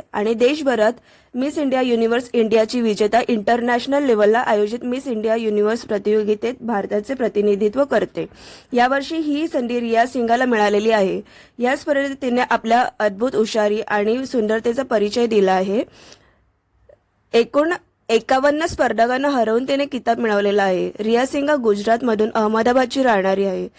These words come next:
आता तिचे वय मात्र एकोणीस वर्ष एवढेच आहे. तिने मात्र सोळा वर्ष वयापासून मॉडेलिंग क्षेत्रात पदार्पण केले होते.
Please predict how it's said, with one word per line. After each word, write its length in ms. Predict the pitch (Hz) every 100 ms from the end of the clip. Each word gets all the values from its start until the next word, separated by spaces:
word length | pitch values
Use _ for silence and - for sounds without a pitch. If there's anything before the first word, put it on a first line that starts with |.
| - -
आता 220 | - 214 240
तिचे 240 | 262 285
वय 240 | 269 233
मात्र 340 | 240 254 226 233 -
एकोणीस 440 | 220 240 254 285
वर्ष 240 | 277 247 285
एवढेच 420 | 269 214 240 233
आहे. 260 | 190 196 359 - - _
तिने 180 | 254 247
मात्र 300 | 262 247 294
सोळा 400 | 294 269 226 247
वर्ष 240 | 262 262
वयापासून 520 | 277 240 226 240 269
मॉडेलिंग 360 | 262 214 196 226
क्षेत्रात 380 | 254 226 226 247 -
पदार्पण 460 | 233 311 - 254 262
केले 240 | 220 196
होते. 320 | 180 - 165